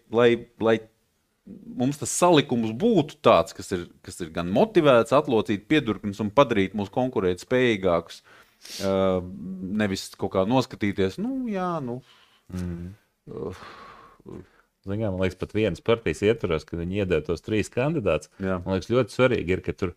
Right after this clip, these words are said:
Speaker 3: nav tā, ka visi ir, teiksim, varbūt tur pasniedzēji vai kaut kādi tur, teiksim, nāks un pirmo reizi tagad ķersies tam vērsim pie ragiem, bet jā, ka tev tur ir kaut kādi pieredzējuši viens vai divi,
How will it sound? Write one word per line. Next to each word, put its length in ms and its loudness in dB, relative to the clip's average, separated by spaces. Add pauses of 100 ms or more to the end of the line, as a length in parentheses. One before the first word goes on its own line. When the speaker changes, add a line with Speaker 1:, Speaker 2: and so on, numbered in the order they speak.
(140)
Speaker 3:
nav 280 0
tā, 160 2
ka 160 -8
visi 320 -2
ir, 80 0
teiksim, 480 -4
varbūt 320 -6
tur 220 -12
pasniedzēji 760 2
vai 140 0
kaut 240 -4
kādi 260 -4
tur, 140 -8
teiksim, 340 -6
nāks 380 -2
un 100 -8
pirmo 320 2
reizi 300 2
tagad 240 -4 (240)
ķersies 500 2 (120)
tam 200 -8
vērsim 480 0
pie 160 2
ragiem, 320 0 (220)
bet 180 -8
jā, 160 2
ka 160 -4
tev 160 0
tur 160 -8
ir 160 -2
kaut 220 -8
kādi 260 -4
pieredzējuši 640 0
viens 240 -4
vai 160 -6
divi, 240 -2